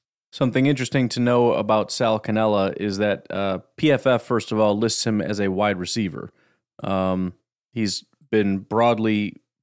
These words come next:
broadcast as a tight end. I think that's what the N F L lists him as or whatever, so that's what we assume he is. But, uh, six five, two thirty, easily within the Packers wide receiver <laughs> wheelhouse. So, um, I don't know that it necessarily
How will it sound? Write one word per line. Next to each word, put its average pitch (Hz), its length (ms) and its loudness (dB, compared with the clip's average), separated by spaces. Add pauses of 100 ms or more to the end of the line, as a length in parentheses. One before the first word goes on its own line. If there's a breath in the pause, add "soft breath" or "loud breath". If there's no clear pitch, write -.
(160)
broadcast 107 720 0
as 98 120 -4
a 90 60 -8
tight 98 260 -4
end. 92 240 0
I - 20 -6
think 98 200 -6
that's 95 160 -8
what 95 120 -6
the 85 280 -8
N 92 140 -8
F 90 100 -8
L 101 220 0
lists 98 200 -2
him 101 100 -2
as 95 200 0
or 101 40 -6
whatever, 95 320 -2
so - 120 -10
that's 98 160 -6
what 95 100 -8
we 95 100 -4
assume 95 380 -4
he 98 180 -6
is. 101 240 -2
But, 87 240 -4 (400 soft breath)
uh, 92 180 0
six - 300 0
five, 135 360 2
two 147 200 0
thirty, 160 460 0 (560)
easily 143 420 4
within 123 240 2
the 113 60 2
Packers 113 440 0
wide 107 280 2
receiver 92 600 -2 (200)
<laughs> - 220 -6
wheelhouse. 110 680 0
So, 98 340 -4 (460 loud breath)
um, 98 460 0 (400)
I 156 80 4
don't 131 600 2
know 131 360 4
that 113 180 2
it 104 180 -4 (260)
necessarily 107 1080 -2